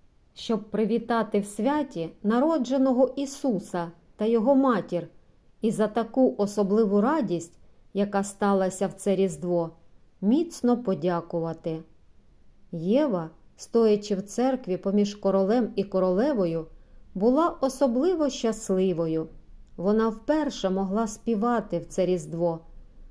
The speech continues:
Мала королівна пильно стежила за текстом літургії, побожно і з трепетом, переживаючи серцем кожне її слово. І спів хору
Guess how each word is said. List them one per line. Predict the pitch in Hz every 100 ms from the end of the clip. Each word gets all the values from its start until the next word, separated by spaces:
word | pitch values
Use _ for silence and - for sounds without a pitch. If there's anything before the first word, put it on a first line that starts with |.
| - -
Мала | 180 185 208
королівна | 202 190 196 190 285 302 180 165 160 - - - -
пильно | - 370 339 262 254
стежила | - 254 262 214 214 202
за | 175 185
текстом | - 208 202 - 190 180
літургії, | 185 185 185 175 180 185 156 156 - - - - - -
побожно | 185 160 226 294 185 196 185
і |
з | 180
трепетом, | - 208 277 285 196 180 170 - - - -
переживаючи | 202 233 208 262 339 339 320 - 254
серцем | - 277 285 - 247 240 233
кожне | 277 330 269 262
її | 240 196 185 226
слово. | - 185 185 180 160 170 170 - - - - - -
І | 208
спів | 202 - 220 226 -
хору | - 254 254 175 165